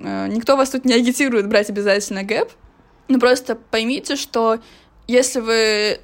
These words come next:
знаете, что вы всегда в целом любили учиться, что вам интересна ваша специальность,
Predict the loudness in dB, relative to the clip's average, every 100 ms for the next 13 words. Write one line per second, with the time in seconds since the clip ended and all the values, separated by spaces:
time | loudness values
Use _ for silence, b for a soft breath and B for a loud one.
0 | _ _ -6 0 2 2 -2 -2 -2 -2
1 | 2 2 2 0 0 0 -2 0 0 0
2 | -2 -4 -6 -6 -2 -2 -2 -2 -2 -2
3 | -4 -4 -6 -2 2 2 0 -6 -10